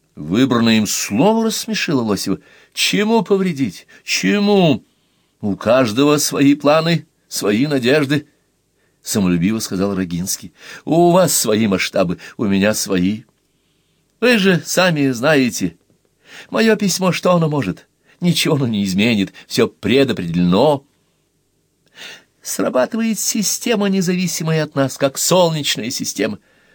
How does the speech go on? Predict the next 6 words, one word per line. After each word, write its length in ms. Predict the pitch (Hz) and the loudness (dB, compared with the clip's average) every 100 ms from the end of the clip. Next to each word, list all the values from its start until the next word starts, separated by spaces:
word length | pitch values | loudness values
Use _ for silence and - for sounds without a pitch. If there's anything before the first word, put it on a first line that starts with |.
| _ | _
Вы 300 | - 95 147 | -4 2 2
просто 640 | 139 131 160 143 - 135 | 2 0 2 2 0 -2
боитесь". 640 | 135 143 151 139 110 - - _ _ _ _ _ _ _ _ - | 2 2 2 2 0 -2 -6 _ _ _ _ _ _ _ _ -4
Рогинский 640 | 95 85 92 95 - 92 | -2 0 -2 -2 -4 -10
покачал 420 | 90 92 98 92 | -8 -4 0 0
головой, 720 | 82 92 95 90 104 107 107 | 2 0 2 2 4 2 0